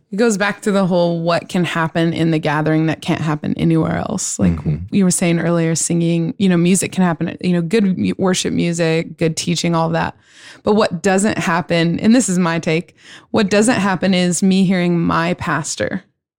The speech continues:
Speaker 1: address what God is teaching him in the word and what he feels like, you know, when
Speaker 2: Mm.
Speaker 1: to his community,
Speaker 2: Mm-hmm.
Speaker 1: you know, to the community. When we gather together, we get to hear that,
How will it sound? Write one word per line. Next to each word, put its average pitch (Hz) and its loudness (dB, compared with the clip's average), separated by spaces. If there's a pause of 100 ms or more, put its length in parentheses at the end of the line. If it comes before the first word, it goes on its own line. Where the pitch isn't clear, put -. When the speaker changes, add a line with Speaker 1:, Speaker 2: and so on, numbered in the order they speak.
(160)
Speaker 1:
address 170 -2
what 165 -2
God 165 0
is 165 -2
teaching 165 -2
him 175 2
in 165 0
the 160 0
word 160 -2
and 160 -4
what 165 -4
he 160 -2
feels 165 -4
like, 160 -4 (320)
you - -2
know, 123 -2 (140)
when 98 2
Speaker 2:
Mm. 82 -4 (220)
Speaker 1:
to 202 2 (160)
his 185 0
community, 170 -2
Speaker 2:
Mm-hmm. 170 0
Speaker 1:
you 185 2
know, 165 0
to - -2
the 180 2
community. 170 0 (180)
When 185 2
we 185 4
gather 170 0
together, 175 0
we 180 2
get 190 0
to 175 0
hear 175 0 (320)
that, 160 -4